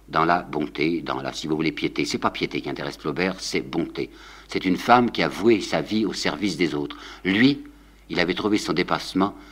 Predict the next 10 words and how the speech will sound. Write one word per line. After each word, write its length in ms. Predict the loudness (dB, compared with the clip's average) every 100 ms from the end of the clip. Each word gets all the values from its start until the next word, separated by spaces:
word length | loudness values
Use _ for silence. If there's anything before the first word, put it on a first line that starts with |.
| -14 -2
dans 80 | -2
le 80 |
service 480 | 0 2 2 2 2
de 80 | 2
ce 100 | -2
qu'il 160 | 0 0
appelait 400 | 0 0 0 -2 -14 -20 -2
l'art, 440 | 6 6 6 0 -14 -2
la 140 | 2
beauté, 420 | 4 2 0 -6